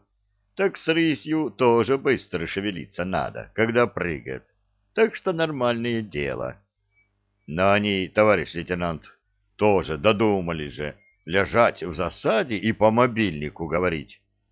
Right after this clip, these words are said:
Неужто думали, что за моторами не слышно? Я вот не услышал, сознался Мудрецкий. Да и ты бы... Это хорошо, что наверху был.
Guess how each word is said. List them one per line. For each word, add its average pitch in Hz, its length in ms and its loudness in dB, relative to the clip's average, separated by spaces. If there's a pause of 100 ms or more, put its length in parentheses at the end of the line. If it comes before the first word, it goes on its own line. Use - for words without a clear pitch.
(140)
Неужто 180 480 2
думали, 170 400 2
что 139 220 -2
за 120 120 4
моторами 120 640 4
не 160 140 -4
слышно? 175 640 -2 (1200)
Я 85 280 0
вот 76 180 -6
не 92 120 -6
услышал, 101 680 -2 (480)
сознался 107 560 2
Мудрецкий. 101 840 -2 (360)
Да 101 140 2
и 98 180 0
ты 113 280 2
бы... 143 300 -2 (640)
Это 95 500 2
хорошо, 92 440 2
что 98 160 -2
наверху 110 480 0
был. 85 380 -2